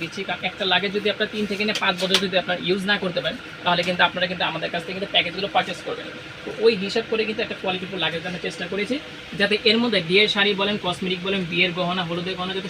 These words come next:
সব কিছু যাতে আপনি নিতে পারেন। এটা কিন্তু খুবই আরামদায়ক, হ্যাঁ, এটা কিন্তু সহজে নষ্ট হবে না, কারণ এটা পঁয়ত্রিশ থেকে চল্লিশ কেজি ওয়েট কিন্তু এটা নিতে পারবে, ঠিক আছে?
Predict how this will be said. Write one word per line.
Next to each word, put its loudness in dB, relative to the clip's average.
সব -2
কিছু -2
যাতে -2
আপনি -8
নিতে -2
পারেন। -4
এটা 0
কিন্তু 0
খুবই 4
আরামদায়ক, 2
হ্যাঁ, 0
এটা -2
কিন্তু -2
সহজে 4
নষ্ট -4
হবে 0
না, 0
কারণ 0
এটা 0
পঁয়ত্রিশ 0
থেকে 2
চল্লিশ 2
কেজি 0
ওয়েট 0
কিন্তু -4
এটা 2
নিতে 2
পারবে, 0
ঠিক 4
আছে? -4